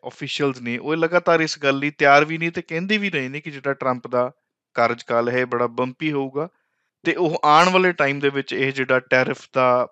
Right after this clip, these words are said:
ਅ, ਸਿਲਸਿਲਾ ਹੈ, ਜਿਹੜੀ ਇਹ ਟ੍ਰੇਡ ਵਾਰ ਛਿੜਨ ਦੀ ਸੰਭਾਵਨਾ ਹੈ, ਇਹ ਕਿਸ ਪਾਸੇ ਨੂੰ ਜਾਊਗੀ।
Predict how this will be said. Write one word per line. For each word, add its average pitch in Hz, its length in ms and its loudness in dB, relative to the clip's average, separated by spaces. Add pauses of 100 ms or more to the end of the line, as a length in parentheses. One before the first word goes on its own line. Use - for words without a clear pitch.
(300)
ਅ, 120 500 -2
ਸਿਲਸਿਲਾ 139 480 0
ਹੈ, 123 200 -4
ਜਿਹੜੀ 120 240 -10
ਇਹ 131 220 -10
ਟ੍ਰੇਡ 160 280 4
ਵਾਰ 135 220 -4
ਛਿੜਨ 123 260 -10
ਦੀ 120 100 -10
ਸੰਭਾਵਨਾ 110 540 -8
ਹੈ, 117 200 -16
ਇਹ 120 200 -12 (100)
ਕਿਸ 160 220 -4
ਪਾਸੇ - 300 -2
ਨੂੰ 120 160 -12
ਜਾਊਗੀ। 110 420 -14